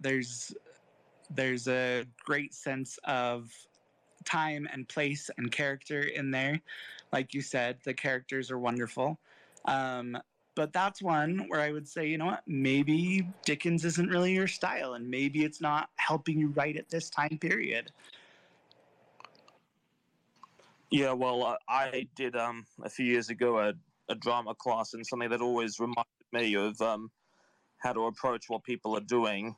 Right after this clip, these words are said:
Speaker 2: and how they talk is that, uh, everybody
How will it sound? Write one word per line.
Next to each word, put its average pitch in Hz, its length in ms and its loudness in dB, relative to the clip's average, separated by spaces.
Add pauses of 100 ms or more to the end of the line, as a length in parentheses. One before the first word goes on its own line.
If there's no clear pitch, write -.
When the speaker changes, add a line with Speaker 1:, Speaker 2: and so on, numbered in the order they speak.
Speaker 2:
and 104 160 -4
how 113 120 0
they 110 140 0
talk 120 240 0 (160)
is 113 140 -6
that, 117 180 4 (640)
uh, 117 460 2 (240)
everybody 131 720 -2